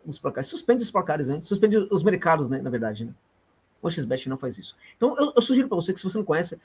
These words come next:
use o link que está na descrição desse vídeo, também no comentário fixado, pra você se cadastrar no X bet. Depois disso,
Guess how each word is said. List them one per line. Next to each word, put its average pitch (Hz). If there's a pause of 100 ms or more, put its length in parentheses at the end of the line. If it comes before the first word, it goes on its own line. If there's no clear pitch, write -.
(200)
use 311
o 269
link 175
que 160
está 156
na 143
descrição 143
desse 131
vídeo, 120
também 123
no 123
comentário 120
fixado, -
pra 240
você 240 (200)
se -
cadastrar 247
no 156
X 143
bet. 113
Depois 196
disso, 120